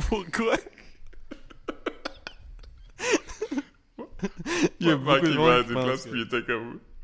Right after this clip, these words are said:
Speaker 2: Ça, savais-tu que sur la boîte de Fruit Loops, Loops, c'est bien écrit ? » <laughs>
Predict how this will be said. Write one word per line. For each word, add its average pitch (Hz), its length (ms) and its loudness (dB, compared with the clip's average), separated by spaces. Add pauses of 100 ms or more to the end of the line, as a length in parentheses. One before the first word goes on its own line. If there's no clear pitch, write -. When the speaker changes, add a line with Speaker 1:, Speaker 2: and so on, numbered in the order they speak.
(420)
Speaker 2:
Ça, 143 160 -8
savais-tu 120 480 -4
que - 60 -12
sur 127 100 -4
la 104 100 2
boîte 120 220 0
de 113 120 -4
Fruit 123 180 -8 (100)
Loops, 135 260 -6 (120)
Loops, 127 220 -2
c'est 120 120 -6
bien 107 240 -2
écrit ? » 110 320 -6
<laughs> - 40 -2